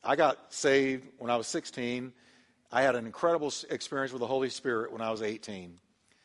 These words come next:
And I've had some real deep valleys. I've had some real high mountaintops. For the most part, I'm a real steady Eddie.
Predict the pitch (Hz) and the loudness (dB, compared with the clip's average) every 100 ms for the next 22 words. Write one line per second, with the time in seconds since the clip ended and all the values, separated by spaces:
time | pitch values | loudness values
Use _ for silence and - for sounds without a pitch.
0 | _ _ _ _ - 120 117 110 123 _ | _ _ _ _ -2 0 0 -2 -12 _
1 | _ _ _ _ _ _ 110 113 131 127 | _ _ _ _ _ _ 0 4 4 2
2 | 123 110 117 - _ _ 92 110 131 147 | -4 -8 -12 -16 _ _ -10 -4 2 4
3 | 147 139 135 113 110 104 107 101 - _ | 4 2 0 2 2 2 -4 -10 -16 _
4 | _ _ _ _ - 113 117 110 - 107 | _ _ _ _ -6 -2 2 0 0 -10
5 | 104 117 120 127 127 123 113 117 101 101 | -6 -4 -2 -2 0 -2 -4 -6 -10 -10
6 | 90 - - - _ _ _ _ _ _ | -10 -14 -20 -20 _ _ _ _ _ _
7 | _ _ _ _ _ - 131 127 143 165 | _ _ _ _ _ -8 -4 4 4 4
8 | - 127 123 120 110 120 135 135 - 131 | 2 2 4 2 -2 -2 -2 -2 0 2
9 | 123 117 101 90 82 | 2 2 2 -2 -10